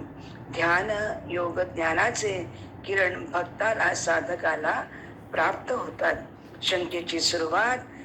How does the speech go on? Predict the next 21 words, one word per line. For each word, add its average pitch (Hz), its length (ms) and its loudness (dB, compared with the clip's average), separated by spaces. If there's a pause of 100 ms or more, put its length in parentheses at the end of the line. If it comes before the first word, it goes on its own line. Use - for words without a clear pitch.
(140)
आणि 175 200 0
त्याचा 180 260 0
यशस्वी 185 600 2
शेवट 175 400 2
करण्यात 180 320 0
केशव - 920 0 (440)
यशस्वी 185 540 2
झाले. 151 360 0 (560)
प्रत्येक 196 760 -2
नाम, 202 600 2
रूप, 190 680 -2
गुण 208 440 0 (360)
एक - 240 -2 (440)
कथा - 300 2
आहे. 160 420 2 (400)
अशा 160 360 2
केशव 165 760 0
श्री - 220 -4
विष्णूंना - 840 0 (340)
वंदन 180 380 0
करू. 131 300 -6